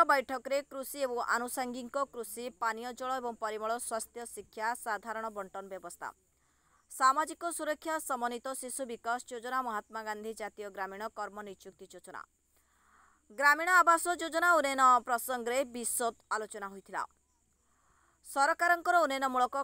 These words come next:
କାର୍ଯ୍ୟ କିପରି ଲୋକାଭିମୁଖୀ ହୋଇପାରିବ, ତାହାରି ଉପରେ ଚର୍ଚ୍ଚା ହୋଇଥିଲା। ସେହି ପ୍ରକଳ୍ପଗୁଡ଼ିକୁ ଲୋକଙ୍କ ମଧ୍ୟରେ ଆଦୃତ କରାଇବା ସହ ନିମ୍ନ ସ୍ତରରୁ କାର୍ଯ୍ୟକାରିତା ଉପଯୁକ୍ତତା ଭିତ୍ତିରେ ଯେପରି ହୋଇପାରିବ, ତାହାରି ଉପରେ ଆଲୋକପାତ କରାଯାଇଥିଲା।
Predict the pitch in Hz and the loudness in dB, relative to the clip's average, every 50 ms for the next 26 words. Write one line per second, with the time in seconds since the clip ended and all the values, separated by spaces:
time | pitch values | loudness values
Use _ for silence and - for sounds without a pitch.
0 | - 285 269 269 - - 320 - - 285 - 262 254 240 233 226 220 - 247 240 | -2 -2 -4 -4 -4 -8 -12 -10 -10 -12 -10 -10 -8 -6 -6 -6 -6 -2 0 0
1 | 240 240 254 254 254 233 - 254 240 214 208 - 214 214 214 214 254 269 - - | 0 0 -4 -10 -12 -12 -10 -8 -6 -6 -6 -6 -6 -6 -6 -6 -8 -8 -6 -6
2 | 240 226 220 226 240 254 262 262 _ 254 262 269 285 277 - 254 220 190 _ 220 | -6 -6 -6 -8 -8 -8 -10 -10 _ -10 -10 -8 -10 -10 -10 -12 -12 -12 _ -14
3 | 190 190 185 - - 180 147 104 - - _ _ _ _ _ _ _ _ _ _ | -14 -14 -16 -16 -12 -10 -10 -10 -10 -12 _ _ _ _ _ _ _ _ _ _
4 | _ _ _ - - 277 277 294 339 330 _ 320 320 - - 320 320 320 - 330 | _ _ _ -6 -2 -2 0 0 -2 -4 _ -2 -2 0 2 2 0 2 2 0
5 | 330 294 330 330 320 - - 330 330 294 254 - 262 254 233 - 262 247 240 240 | 0 0 -2 -6 -6 -8 -8 -4 -2 -2 -2 -2 -6 -10 -8 -8 -8 -4 -2 -2
6 | 226 - 240 240 233 262 277 - - 202 226 208 - - 262 262 - - 269 277 | -2 -2 -6 -4 -2 -2 -2 0 0 0 0 0 -2 -8 -10 -10 -8 -6 -6 -6
7 | 269 - 233 220 214 214 226 226 - 262 269 277 254 - - 214 185 220 226 240 | -6 -6 -4 -4 -2 -2 -2 -4 -6 -6 -6 -6 -6 -4 -4 -4 -2 0 0 0
8 | 233 226 220 214 220 247 262 262 - - 220 190 190 180 175 - - - _ - | 0 -2 -6 -6 -4 -4 -4 -4 -4 -8 -8 -6 -6 -6 -6 -8 -10 -14 _ -6
9 | 226 220 208 - - 247 233 - 247 247 240 - 277 269 269 240 - _ 214 220 | -4 -4 -4 -6 -12 -12 -8 -8 -8 -8 -6 -4 -2 -2 -2 -2 -6 _ -12 -12
10 | 208 - 208 185 _ _ 208 196 - 202 214 226 - 214 185 - 196 170 160 - | -12 -12 -16 -18 _ _ -18 -12 -8 -6 -6 -6 -6 -12 -16 -16 -14 -14 -14 -14
11 | - _ _ _ _ _ _ _ 208 233 254 254 - 294 294 294 302 294 - 285 | -16 _ _ _ _ _ _ _ -10 -8 -8 -6 -4 -6 -6 -4 -6 -6 -4 -6
12 | 294 294 294 330 320 - - 240 208 214 208 214 220 - 214 220 220 247 262 - | -8 -4 -4 -4 -4 0 0 0 0 0 -4 -8 -10 -10 -8 -6 -6 -6 -6 -6
13 | _ - 214 214 233 226 _ 262 247 269 247 - 202 185 170 185 170 - - 180 | _ -4 -4 -4 -4 -8 _ -14 -16 -14 -16 -16 -16 -16 -16 -18 -20 -16 -10 -10
14 | 139 | -10